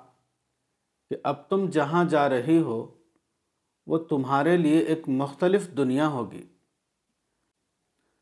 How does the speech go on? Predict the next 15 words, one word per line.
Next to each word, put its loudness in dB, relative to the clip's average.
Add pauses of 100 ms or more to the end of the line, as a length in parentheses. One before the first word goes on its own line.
(220)
میکے 2
میں 0 (120)
تم 2
کو 0
جو 2
آرام 2
ملا، -4 (400)
سسرال 0
میں 2 (120)
تم 2
اس -2
کی -2 (100)
امید 2
نہ 2
رکھنا۔ -6